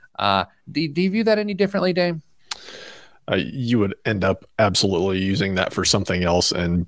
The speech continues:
Speaker 2: dulling the blade or breaking it, and it would become worthless, and you'd have to spend another twenty dollars on another kidnap-proof knife.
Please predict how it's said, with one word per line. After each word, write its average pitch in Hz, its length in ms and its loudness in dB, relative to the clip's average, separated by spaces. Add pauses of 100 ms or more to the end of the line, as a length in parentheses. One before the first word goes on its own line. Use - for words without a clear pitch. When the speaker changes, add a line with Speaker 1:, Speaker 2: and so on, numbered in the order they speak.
Speaker 2:
dulling 90 380 2
the 85 60 0
blade 85 280 2
or 82 60 -2
breaking 85 400 0
it, 85 120 2
and 87 120 0
it 85 40 2
would 80 120 0
become 82 500 0
worthless, 90 440 0
and 85 80 -2
you'd 85 120 0
have 82 140 0
to - 80 -6
spend 85 180 2
another 80 240 2
twenty 80 240 -2
dollars 76 340 2
on 82 160 -2
another 82 440 0
kidnap-proof 82 920 0
knife. - 340 -2